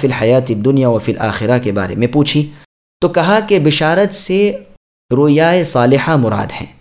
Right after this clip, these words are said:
جن کو کوئی مسلم دیکھتا ہے یا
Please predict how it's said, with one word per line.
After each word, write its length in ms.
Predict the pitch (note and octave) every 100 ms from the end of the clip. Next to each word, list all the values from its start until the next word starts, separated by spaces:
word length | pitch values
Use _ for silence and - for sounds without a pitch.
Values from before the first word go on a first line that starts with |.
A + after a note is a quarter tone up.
| _ _ _ _ _ _ _ _ _ -
جن 240 | A#2 E3
کو 160 | D3+ F3+
کوئی 320 | D3 D#3 E3+
مسلم 400 | C#3+ B2 - C3+
دیکھتا 440 | A#2 G#2+ G#2 A#2 A2+
ہے 120 | C3+ C3+ - _ _ _ _ _ _ _ _
یا 280 | A2+ C#3 D#3+